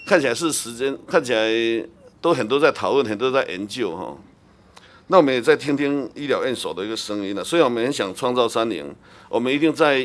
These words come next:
医，医疗团队各种成员工-，包-，工作者也是很自主的情况之下，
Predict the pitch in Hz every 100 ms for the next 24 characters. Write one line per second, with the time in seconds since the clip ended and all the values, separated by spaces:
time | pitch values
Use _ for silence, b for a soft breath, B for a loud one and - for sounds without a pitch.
0 | - 147 143 147 131 - _ - 151 123
1 | 98 107 107 120 127 110 147 127 101 95
2 | 110 135 110 90 80 - 123 127 - -
3 | _ _ _ 127 127 135 139 143 117 92
4 | 80 82 - _ 82 120 123 98 127 113
5 | 92 87 104 113 107 101 104